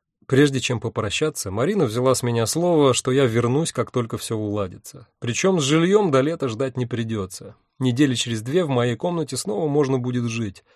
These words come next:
так ей кажется. Ну, в крайнем случае, через месяц, не позже. Вслух я сказала: "Да, конечно", а про себя подумала: "Поживём, увидим". Не потому, что губу раскатала до небес.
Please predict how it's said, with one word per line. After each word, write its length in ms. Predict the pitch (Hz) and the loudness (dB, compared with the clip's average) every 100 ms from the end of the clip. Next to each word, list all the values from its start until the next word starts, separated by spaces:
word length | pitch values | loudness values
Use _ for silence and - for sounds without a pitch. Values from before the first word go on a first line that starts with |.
| _ _ | _ _
так 220 | 107 98 | -8 -6
ей 100 | 101 | -6
кажется. 540 | 98 107 95 - 123 120 _ _ _ | -4 -4 -4 -10 -18 -20 _ _ _
Ну, 140 | 233 | -8
в 80 | 190 | 2
крайнем 280 | 151 160 131 | 4 4 2
случае, 300 | - 131 123 | -2 -2 -2
через 320 | - 113 104 | -4 -4 -2
месяц, 500 | 107 107 - - - | -2 -2 -6 -12 -14
не 180 | 110 110 | -6 -6
позже. 500 | - 98 90 117 117 _ _ _ _ _ _ _ | -4 -6 -6 -12 -20 _ _ _ _ _ _ _
Вслух 340 | - 135 131 | -6 -4 -2
я 100 | 113 | -4
сказала: 560 | - 113 107 107 101 - _ _ _ _ | -2 -2 0 -2 -4 -10 _ _ _ _
"Да, 300 | 113 139 147 | 2 4 4
конечно", 640 | - 107 151 160 120 - _ _ _ - | -2 -2 0 -2 -4 -12 _ _ _ -8
а 80 | 120 | -6
про 140 | 101 | -4
себя 260 | - 113 104 | -4 -4 -2
подумала: 600 | 104 113 104 95 101 - _ _ | -4 -4 -6 -8 -12 -20 _ _
"Поживём, 440 | 139 170 220 147 | -10 -6 -4 -4
увидим". 400 | 107 139 110 95 - _ _ _ _ - | -4 -6 -8 -12 -16 _ _ _ _ -4
Не 120 | 147 | -2
потому, 320 | 170 196 226 | 2 2 2
что 140 | - 123 | 0 2
губу 280 | 143 135 | 4 4
раскатала 500 | 113 - 120 120 101 | 2 2 2 2 0
до 100 | 95 | -2
небес. 500 | 107 107 101 - - | -4 -4 -8 -10 -16